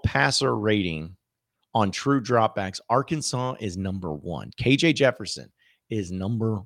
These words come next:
one. He's ahead of May. He's ahead of Bryce Young. He's ahead of Hartman, Levis, all those guys. He's number one in true dropbacks.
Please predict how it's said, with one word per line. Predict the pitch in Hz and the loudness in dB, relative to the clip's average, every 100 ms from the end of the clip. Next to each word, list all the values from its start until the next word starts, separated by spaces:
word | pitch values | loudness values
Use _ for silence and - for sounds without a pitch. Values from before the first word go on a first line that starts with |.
| _ | _
one. | 87 85 - - _ _ _ _ | -8 -8 -8 -16 _ _ _ _
He's | 104 | -4
ahead | 92 92 | -2 -2
of | 85 | -2
May. | 85 98 127 139 139 | -4 -2 -2 -4 -6
He's | - 98 | -8 -6
ahead | 87 | -4
of | 82 | -4
Bryce | - 76 - | -4 -4 -2
Young. | 98 117 139 139 135 - _ _ | -2 0 2 0 -4 -10 _ _
He's | - 98 | -6 -4
ahead | 78 85 | -2 -4
of | - | -4
Hartman, | 113 143 143 139 113 | 0 0 0 -4 0
Levis, | 113 127 135 - | 2 4 0 0
all | 113 160 | 2 4
those | 147 135 101 | 4 2 2
guys. | 95 85 80 - _ | 2 2 2 -6 _
He's | 110 104 | -6 -4
number | 104 110 110 135 165 165 | -2 0 0 2 2 2
one | - 104 113 101 67 62 _ _ _ _ _ | 0 0 0 0 -6 -12 _ _ _ _ _
in | 110 98 | -2 -2
true | - - 120 113 | -2 4 4 4
dropbacks. | 110 98 - - 52 - - | 2 -2 -4 -8 -10 -12 -14